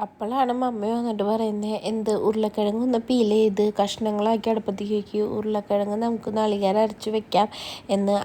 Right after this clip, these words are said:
അതാവുമ്പോൾ അവർക്ക് ഇഷ്ടമാണല്ലോ. പിന്നെ എന്നും മീനൊക്കെ ആകുമ്പോൾ നമുക്കൊരു മടുപ്പാവും. പച്ചക്കറി ആകുമ്പോൾ നമുക്കധികം മടുപ്പാവില്ലല്ലോ. അത് കാരണം മിക്ക ദിവസവും ഞങ്ങൾ മാക്സിമം പച്ചക്കറി ആക്കാനാണ് കേട്ടോ ഇപ്പോൾ നോക്കുന്നത്. വയറിനും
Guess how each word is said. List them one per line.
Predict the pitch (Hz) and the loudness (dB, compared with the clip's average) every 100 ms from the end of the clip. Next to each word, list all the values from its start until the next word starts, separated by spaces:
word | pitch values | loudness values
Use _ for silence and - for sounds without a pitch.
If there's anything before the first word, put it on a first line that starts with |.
| - | 2
അതാവുമ്പോൾ | 196 196 214 233 226 226 240 | 2 2 4 4 2 2 2
അവർക്ക് | 226 214 - 240 | 2 0 0 -2
ഇഷ്ടമാണല്ലോ. | - - 220 202 190 190 190 - - - | 0 2 4 4 2 0 -4 -12 -14 -6
പിന്നെ | 208 220 | 0 0
എന്നും | 208 208 233 247 | 0 0 0 2
മീനൊക്കെ | 262 240 233 - 226 | 2 2 0 2 2
ആകുമ്പോൾ | 214 214 | 2 2
നമുക്കൊരു | 220 214 214 214 220 | 0 2 0 2 4
മടുപ്പാവും. | 214 196 - 190 190 | 2 2 0 2 2
പച്ചക്കറി | 208 - 214 214 233 | -2 0 0 4 4
ആകുമ്പോൾ | 269 254 247 | 4 4 2
നമുക്കധികം | 233 233 226 220 220 | 2 2 2 2 2
മടുപ്പാവില്ലല്ലോ. | 214 202 - 233 208 196 185 175 170 180 - - - | 0 0 4 6 6 2 0 0 -2 -4 -10 -14 -6
അത് | 196 202 | -2 0
കാരണം | 214 220 226 233 240 | 0 -2 0 0 0
മിക്ക | 240 - 240 240 | -2 -2 2 4
ദിവസവും | 254 240 254 | 4 4 0
ഞങ്ങൾ | 240 240 240 | 2 2 0
മാക്സിമം | 240 - 220 214 | -2 -4 -2 0
പച്ചക്കറി | 233 226 208 202 220 | 0 0 2 2 2
ആക്കാനാണ് | 208 202 196 196 | 2 2 2 0
കേട്ടോ | 196 190 | -2 -4
ഇപ്പോൾ | 196 196 | -4 -4
നോക്കുന്നത്. | 190 196 202 202 - - - 202 | -4 -6 -6 -8 -12 -18 -10 -4
വയറിനും | 208 202 196 202 | -2 0 -2 -4